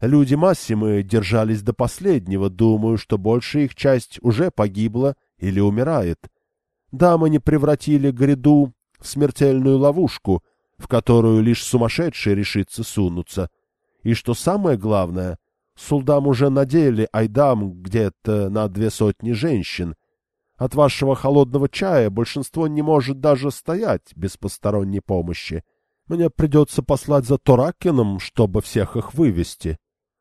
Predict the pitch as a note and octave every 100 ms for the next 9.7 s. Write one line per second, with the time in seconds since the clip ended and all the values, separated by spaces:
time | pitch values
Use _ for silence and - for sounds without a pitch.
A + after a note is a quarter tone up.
0 | _ - D2 D2+ G#2+ G#2+ G2 G#2 G#2+ A2
1 | B2 - C#3 G#2 F2 E2+ E2 F#2+ F2 F2
2 | F2 G2+ F2+ G2+ F#2 F2 - G#2 G#2 G#2
3 | C#2 - _ _ _ _ _ _ E2+ A2+
4 | C3+ D#3+ F3 - F3 - F3+ E3 D#3+ -
5 | D#3 D#3 D3 F#3 - G2 F2+ A2+ C#3 _
6 | _ _ F#2 G2+ G#2+ F#2+ G2+ F2+ B2+ B2
7 | - F#2 G2+ - F#2+ E2+ G2+ G2+ - A#2
8 | A2 - A2 A2 A2+ G#2 - A#2 G#2+ A#2
9 | A2+ G#2 F#2+ C2 - -